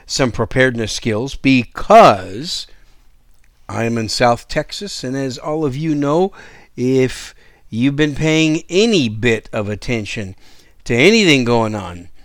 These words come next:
you have seen and heard about the disaster here in the great state of Texas and, uh, I, it, well, other surrounding states and everything.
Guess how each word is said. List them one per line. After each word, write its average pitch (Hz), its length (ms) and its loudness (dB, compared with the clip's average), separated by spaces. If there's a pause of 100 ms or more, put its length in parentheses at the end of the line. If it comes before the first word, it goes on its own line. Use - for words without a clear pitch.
(380)
you 113 260 0
have 113 320 0
seen 120 600 -4 (380)
and 107 180 -6
heard 156 320 2
about 113 460 2
the 113 100 -4
disaster 107 1000 -4 (460)
here 110 380 -2
in 107 460 -4
the 98 60 -8
great 127 300 -2
state 123 300 -2
of 104 100 -6
Texas - 720 -6
and, 117 480 -4 (880)
uh, 98 420 -14 (240)
I, 120 220 2
it, 131 400 -8
well, 110 240 -2
other 131 260 2
surrounding 139 640 2
states 151 640 -4
and 135 140 -4
everything. 147 420 -2